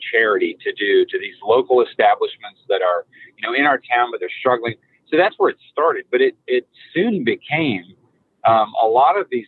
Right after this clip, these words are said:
local establishments have a higher, either a higher quality level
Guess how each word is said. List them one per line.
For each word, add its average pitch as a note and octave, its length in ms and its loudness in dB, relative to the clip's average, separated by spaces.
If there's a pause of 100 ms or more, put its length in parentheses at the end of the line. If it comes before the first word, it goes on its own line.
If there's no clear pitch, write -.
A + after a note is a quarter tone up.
local A2+ 600 0 (120)
establishments A#2+ 760 -4 (200)
have D3+ 220 0
a B2+ 140 2 (200)
higher, C#3 380 2 (160)
either B2 220 0
a F#2+ 80 0 (180)
higher C#3 360 0 (300)
quality B2+ 560 0
level D#3 400 -2